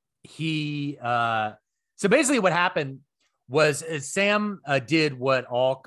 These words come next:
all criminals did, which is he tried to take money to cover money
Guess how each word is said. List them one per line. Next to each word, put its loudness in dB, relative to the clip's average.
all -4
criminals -10
did, -14
which -8
is -8
he -12
tried -4
to -8
take -4
money -6
to -16
cover -4
money -4